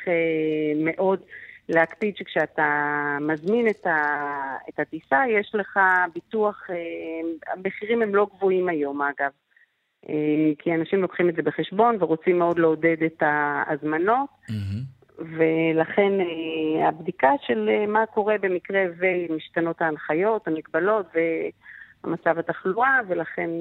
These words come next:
Speaker 2: לא, אבל
Speaker 1: לבצע
Speaker 2: ח-, חבילה
Speaker 1: זה
Speaker 2: משפחתית
Speaker 1: הכרחי.
Speaker 2: ממוצעת של ביטוח בריאות שמכסה אותנו הרמטית, אה, לכמה זה יכול להגיע ל-, לחופש של שבוע?
Speaker 1: זה בסביבות העשרים דולר לבן אדם.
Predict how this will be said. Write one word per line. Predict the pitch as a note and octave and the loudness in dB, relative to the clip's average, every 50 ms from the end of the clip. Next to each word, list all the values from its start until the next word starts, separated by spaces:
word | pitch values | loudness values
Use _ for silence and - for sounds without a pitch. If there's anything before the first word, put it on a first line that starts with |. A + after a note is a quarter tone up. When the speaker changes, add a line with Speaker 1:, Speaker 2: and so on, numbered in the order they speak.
| E3+ E3 E3 E3+ - - - - - - | -6 -6 -6 -8 -10 -10 -12 -2 0 2
Speaker 2:
לא, | C#3+ C#3 | 4 4
אבל | C#3 | 2
Speaker 1:
לבצע | C#3+ C3 D#3+ D#3 D#3 | 2 0 0 0 0
Speaker 2:
ח-, | C3 | 0
חבילה | - E3 D#3 E3+ F3+ | 0 0 0 2 2
Speaker 1:
זה | F#3 - | 2 2
Speaker 2:
משפחתית | F#3 - - E3+ D#3 - F3 F3+ | 2 2 2 2 2 4 2 2
Speaker 1:
הכרחי. | E3+ D#3 C#3 | 2 2 0
Speaker 2:
ממוצעת | C3 B2 B2 - - C#3 B2 A#2 G#2+ G#2 | -2 -2 -4 -2 0 0 0 0 -2 -4
של | - - A2 | -4 -6 -6
ביטוח | G#2+ G#2 G#2 - - C3 B2+ A#2+ | -6 -8 -8 -4 -2 -2 -2 -2
בריאות | A#2 A2+ A2 G#2+ A2 A#2 B2 B2 | -4 -6 -6 -6 -4 -4 -4 -4
שמכסה | - - G#2+ G#2+ G2 G2 - A#2 A2 - - C#3+ | -4 -4 -4 -4 -4 -4 -4 -4 -4 -2 0 0
אותנו | C3+ B2 B2+ A#2+ A2 A2 G#2 | 0 0 -2 -4 -4 -4 -4
הרמטית, | G#2 F#2+ G#2+ A2+ A2+ A2 - G2+ F2 - - - - - - - - - - _ - | -4 -4 -4 -4 -4 -4 -6 -10 -12 -12 -14 -18 -20 -20 -20 -20 -20 -20 -20 _ -12
אה, | - A#2 A2+ A2 G#2 - - | -10 -8 -8 -8 -8 -10 -10
לכמה | G#2 G2+ G#2+ - B2 C3 C#3+ | -10 -8 -6 -4 -4 -2 -2
זה | C#3 D3 | -2 -4
יכול | C#3+ C3 - C#3+ C3 | -4 -4 -2 -2 -2
להגיע | C3 B2 A#2 G#2 G#2+ A2 G#2+ G#2 G2 F#2+ | -2 -2 -2 -4 -4 -4 -4 -4 -4 -6
ל-, | F2 F2 F2 E2+ E2+ | -6 -8 -8 -8 -8
לחופש | F2 F2 - - F#2 - - - | -8 -8 -10 -12 -12 -10 -12 -12
של | - - | -10 -8
שבוע? | G2 - - G2+ F2+ F#2 F#2 E2+ E2 - A3 | -8 -8 -8 -8 -10 -12 -14 -12 -12 -6 -6
Speaker 1:
זה | G#3 | -6
בסביבות | G3 F#3 G3+ G3 - A3+ G3 A3+ A3+ - - | -2 -2 -2 0 0 2 2 2 2 2 2
העשרים | G#3+ G3 - - - G#3+ G#3+ G#3 G3+ G3 F3 | 0 -2 -2 -6 -4 -2 0 0 0 0 0
דולר | F#3+ F#3 F3+ F3+ F3+ E3+ E3+ E3+ | 0 2 2 2 0 0 0 -2
לבן | E3 E3 D#3+ D#3 D3+ D3+ D#3 D3+ | 0 2 2 0 0 -2 -2 -4
אדם. | D3 C#3 C3 B2+ A#2+ A#2+ | -2 -2 -4 -6 -6 -8